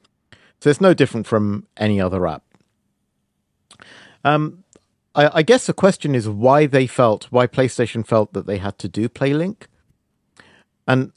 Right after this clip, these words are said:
again, it goes back to finding a way of broadening the appeal of P S four.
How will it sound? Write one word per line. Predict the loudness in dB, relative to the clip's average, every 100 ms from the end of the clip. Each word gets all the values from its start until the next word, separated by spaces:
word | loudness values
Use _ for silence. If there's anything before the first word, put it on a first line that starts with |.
| _ _
again, | 0 2 4
it |
goes | 4 2
back | 2 -4 -4
to | -2 0 0 -4 _ _ _ _
finding | -2 0 2 2
a | 2
way | 2 2 0 -2
of | -2 -4 0
broadening | 2 4 2 0 0
the | -2
appeal | -2 0 0
of | 0 -6
P | -6
S | -6 -6
four. | -6 -4